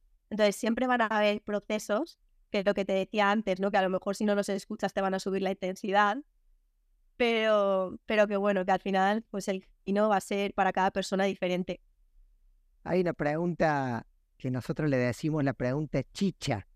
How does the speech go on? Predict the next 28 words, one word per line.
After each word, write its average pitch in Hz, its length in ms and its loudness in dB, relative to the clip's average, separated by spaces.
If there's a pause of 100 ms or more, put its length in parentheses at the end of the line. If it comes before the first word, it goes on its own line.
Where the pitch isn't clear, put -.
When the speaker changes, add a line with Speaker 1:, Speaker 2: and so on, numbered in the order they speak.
Speaker 2:
Nosotros 151 360 -2
la, 123 160 -2
la, 123 260 -4
la, 113 340 -4
la, 107 220 -2
la 110 120 -4
palabra 143 360 0
chicha 151 420 0
es 151 100 2
la 156 100 0
pregunta 127 420 -4
chusma, 123 540 0
la 104 100 -6
pregunta, 123 440 -4
viste, 123 300 -2
de 107 80 -4
la, 104 200 -6 (320)
de 127 140 2
la 123 100 0
señora 143 480 2
que 135 120 -6
está 135 200 -2
con 139 160 0
la 117 80 0
escoba 147 440 -2
en 127 100 0
la 117 80 -4
vereda 117 540 0